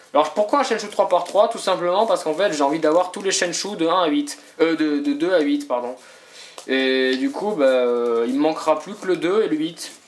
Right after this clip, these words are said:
Et le neuf, vu qu'ils ont sorti le neuf. Et je compte pas le Pyraminx, hein, parce que le Pyraminx, pour moi, c'est pas un cube. Enfin, c'est pas un cube. Ah, il est va-, il, il est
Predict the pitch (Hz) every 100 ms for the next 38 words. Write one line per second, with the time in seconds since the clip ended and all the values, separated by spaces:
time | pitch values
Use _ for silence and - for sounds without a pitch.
0 | - - - _ _ - - - 139 160
1 | 185 196 208 - 143 139 151 170 - 165
2 | 156 151 151 - - - - - - 120
3 | - 151 175 165 165 156 156 160 156 120
4 | 123 113 - 117 131 120 123 131 - 110
5 | 117 127 151 - 127 - 139 123 113 -
6 | - - _ _ _ _ _ _ _ 110
7 | 101 101 123 120 107 104 101 117 110 -
8 | _ - - - - - - - - -
9 | - - - - - - - - - _
10 | - - - - - - - - - -
11 | - - - - 226 440 427 165 170 170
12 | 170 165 190 190